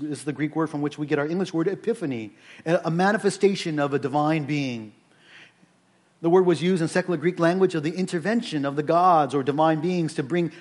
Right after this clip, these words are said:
divine help. And you know, in our English word, when we see the word appear, we just think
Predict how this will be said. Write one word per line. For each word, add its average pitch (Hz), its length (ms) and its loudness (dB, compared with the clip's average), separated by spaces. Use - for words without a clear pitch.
divine 147 400 0
help. 143 440 -2
And 185 100 0
you 202 60 2
know, 226 120 4
in 202 200 0
our 233 120 2
English 269 280 0
word, 175 520 0
when 170 100 0
we 269 220 0
see 247 160 -4
the 180 80 2
word 160 180 2
appear, 165 720 2
we 214 120 -6
just 285 160 -6
think 196 200 -2